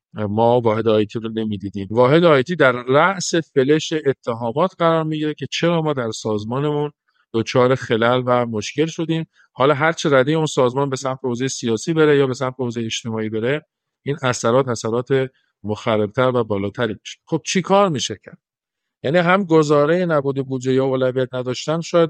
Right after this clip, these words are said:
در یه فازهایی برای ما یه گزارهٔ درسته و هم گزارهٔ این که وقتی اتفاق میفته، باید آی تی باید پاسخگو باشه.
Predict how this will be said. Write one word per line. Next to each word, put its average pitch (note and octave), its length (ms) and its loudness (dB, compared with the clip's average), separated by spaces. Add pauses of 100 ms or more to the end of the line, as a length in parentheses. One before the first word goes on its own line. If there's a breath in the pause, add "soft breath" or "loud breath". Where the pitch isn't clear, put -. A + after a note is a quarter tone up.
(120)
در D3+ 140 2
یه D3+ 80 2
فازهایی C#3 520 -2
برای C3+ 280 -2
ما C3+ 240 -4 (240)
یه C3 80 -2
گزارهٔ B2+ 400 4
درسته A#2 500 -4
و A2 60 -10
هم D#3+ 240 0
گزارهٔ C3 380 2
این E3+ 100 -4
که E3 100 -8
وقتی C3+ 280 -4
اتفاق A#2 460 -8
میفته، A#2 220 -6
باید C3+ 220 0
آی A#2+ 120 2
تی D#3+ 100 -6
باید E3 140 0
پاسخگو A#2+ 500 -8
باشه. - 240 -8